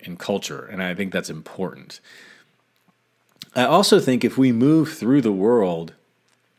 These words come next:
with a little bit of responsibility that, A, I might not be as clear as I think I am. It might behoove me to ensure that the people that I have conversations with, including myself,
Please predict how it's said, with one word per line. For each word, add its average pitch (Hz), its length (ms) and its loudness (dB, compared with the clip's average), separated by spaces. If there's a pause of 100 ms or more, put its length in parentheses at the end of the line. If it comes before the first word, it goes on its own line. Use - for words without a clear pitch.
(720)
with 127 180 0
a 135 40 2
little 175 220 6
bit 170 160 4
of 135 100 2
responsibility 107 1000 0
that, 80 380 -10 (320)
A, 95 420 2 (440)
I 156 120 4
might 180 260 4
not 131 240 0
be 120 140 2
as 107 100 -2
clear 104 280 -2
as 87 100 -6
I 78 80 -12
think 82 220 -16
I - 220 -18
am. - 160 -20 (1300)
It 139 160 2
might 139 600 0
behoove 147 680 6
me 92 540 0 (460)
to 135 500 6
ensure 202 580 6
that - 380 2 (120)
the 135 120 -2
people 156 320 2
that 123 120 4
I 113 80 2
have 110 180 0
conversations 101 720 -4
with, 90 240 -6
including 226 420 2
myself, 131 720 -2